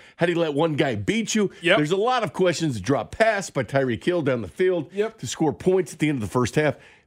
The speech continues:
Speaker 1: Many, the running game and their most productive game of the season against the fourth best run defense. So many things to dive into, but Nate, uh, starting with this, this was just more than losing to the Bengals.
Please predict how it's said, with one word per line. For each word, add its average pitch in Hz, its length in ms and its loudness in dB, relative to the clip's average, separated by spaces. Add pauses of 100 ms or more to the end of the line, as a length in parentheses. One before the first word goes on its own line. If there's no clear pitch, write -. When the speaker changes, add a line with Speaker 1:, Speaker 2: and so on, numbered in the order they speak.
Speaker 1:
Many, 160 380 2
the 90 140 -10
running 143 340 2
game 180 440 -2
and 127 140 -2
their 127 80 2
most 135 240 -2
productive 131 380 0
game 143 240 0
of 123 100 -6
the - 60 -12
season 240 520 -2 (460)
against 127 320 -4
the - 80 -10
fourth 147 280 -2
best 143 240 -2
run 113 160 2
defense. 147 460 0 (280)
So 233 300 0
many 214 220 -2
things 160 460 0
to 156 120 -2
dive 135 340 4
into, 131 420 2
but 113 300 0 (460)
Nate, 147 360 2
uh, 127 160 4
starting 151 380 0
with 113 140 -2
this, 117 320 0 (300)
this - 180 2
was 185 140 0
just 139 240 0
more 120 400 2 (340)
than 113 220 -2
losing 113 300 -2
to 107 100 -6
the 92 80 -8
Bengals. 95 460 -6